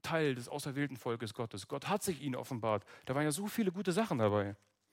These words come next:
Ja, und wahrscheinlich denkst du dir jetzt auch, "Gut, aber ist doch, also ich bin getauft, ich bin Christ, wo genau ist jetzt das Problem eigentlich?" Ja, und dann kommen wir zu den nächsten Versen, zu dem Versagen eben dieser Religiosität.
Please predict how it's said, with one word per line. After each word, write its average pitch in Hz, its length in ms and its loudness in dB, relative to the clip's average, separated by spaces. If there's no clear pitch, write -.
Ja, 147 120 6
und 143 240 2
wahrscheinlich 170 300 2
denkst 160 180 0
du 165 60 -2
dir 160 60 4
jetzt 151 120 4
auch, 127 240 2
"Gut, 170 160 -4
aber 123 160 2
ist 131 160 0
doch, 135 280 -2
also 131 180 0
ich 120 100 -6
bin 196 140 0
getauft, 139 440 0
ich 131 80 -6
bin 135 120 -6
Christ, - 360 -4
wo 147 100 -4
genau 165 240 -2
ist 139 100 -6
jetzt 123 120 -6
das 127 100 -10
Problem 113 400 -4
eigentlich?" 92 380 -8
Ja, - 40 -2
und 135 60 6
dann 139 80 6
kommen 190 160 6
wir 185 60 2
zu 185 100 4
den 175 100 6
nächsten 202 300 4
Versen, 151 400 4
zu 156 120 -2
dem 151 100 2
Versagen 135 680 2
eben 113 260 -2
dieser 107 220 -4
Religiosität. 101 840 -4